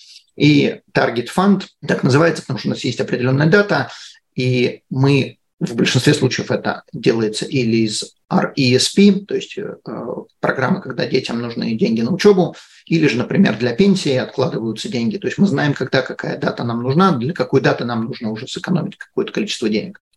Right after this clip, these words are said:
Э, точнее, скопить, не сэкономить, а скопить какое-то количество денег. И чем ближе к этой дате, тем меньше мы хотим брать риска. То есть мы не хотим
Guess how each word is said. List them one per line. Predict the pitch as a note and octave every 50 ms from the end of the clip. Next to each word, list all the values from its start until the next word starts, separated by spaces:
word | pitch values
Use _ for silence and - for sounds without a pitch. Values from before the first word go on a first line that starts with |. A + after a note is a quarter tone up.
| _ G#3
Э, | - G#2+ G#2 G2+
точнее, | - - - - -
скопить, | - - - - - - - - -
не | - A2
сэкономить, | - - - A#2+ B2 B2 A#2 -
а | -
скопить | - - A#2 - - -
какое-то | - - _ _ B2 A2 G#2 - -
количество | - - B2+ A#2 A2+ - - - D3 D3+
денег. | D3 G3 G#3 G3+ F3 - - - _ _ _ _
И | - F#3 B2
чем | - - D3+ C3 B2
ближе | C#3 C#3 C#3 -
к | -
этой | - - C#3
дате, | F3 F3 E3+ D#3+
тем | B2 - C3 C3 C3
меньше | C3+ C#3 C3 B2 - -
мы | - -
хотим | - A#2+ - B2 A#2
брать | A2+ - A2+ - -
риска. | A#2+ G2 - - - - - - _
То | - -
есть | - - - G2+
мы | - A#2
не | A#2
хотим | A#2 - C3 - - C3+ A#2+ A2 G#2